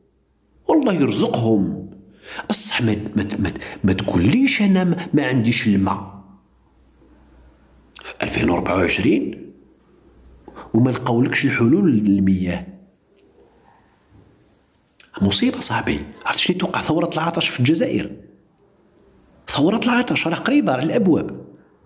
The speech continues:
هذاك الساعه قول للبوليزاريو ت-، تجي ت-، ت-،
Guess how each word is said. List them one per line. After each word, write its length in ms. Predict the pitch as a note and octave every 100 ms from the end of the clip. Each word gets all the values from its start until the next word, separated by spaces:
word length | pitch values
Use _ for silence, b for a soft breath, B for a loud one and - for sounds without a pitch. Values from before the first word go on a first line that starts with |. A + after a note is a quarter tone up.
| - - - - - - - - - _ - - - - - - - - - - _ _ -
هذاك 160 | - E3
الساعه 320 | - A#3+ C4
قول 100 | D4+
للبوليزاريو 560 | D4+ C4 B3+ A#3 A#3 G#3+
ت-، 120 | G3
تجي 260 | D3+ B2+
ت-، 220 | D#3 D#3+ -
ت-، 280 | - -